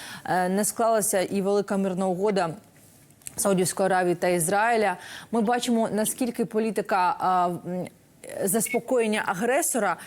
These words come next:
яку, е, зараз сповідував Ізраїль, провалилася, тому що Ізраїль намагався не посваритися з Росією, намагався не передавати нам зброю, тільки щоб Росія нічого не зробила, але Росія все одно все зробила. Тобто фактично вісь зла,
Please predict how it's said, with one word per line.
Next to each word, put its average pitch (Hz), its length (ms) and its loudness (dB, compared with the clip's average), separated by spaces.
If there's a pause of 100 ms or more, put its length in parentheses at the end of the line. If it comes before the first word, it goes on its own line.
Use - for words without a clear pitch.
(180)
яку, 220 540 0
е, 180 300 4
зараз 185 320 2
сповідував 190 500 0
Ізраїль, 220 400 2
провалилася, 208 640 0
тому 196 240 -2
що 196 140 -4
Ізраїль 185 360 0
намагався 196 500 -2
не 180 80 -2
посваритися 175 520 -4
з 160 60 -2
Росією, 175 480 0
намагався 175 440 -4
не 175 100 -2
передавати 170 460 -2
нам 165 180 -4
зброю, 185 360 0 (240)
тільки 202 200 -2
щоб 180 180 -2
Росія 196 380 0
нічого 185 300 -4
не 185 120 -2
зробила, 190 420 0
але 185 260 0
Росія 196 360 -2
все - 240 -2
одно 202 340 0
все 170 280 0
зробила. 180 540 0 (360)
Тобто 240 260 -2
фактично 240 600 0
вісь 233 320 0
зла, 220 460 2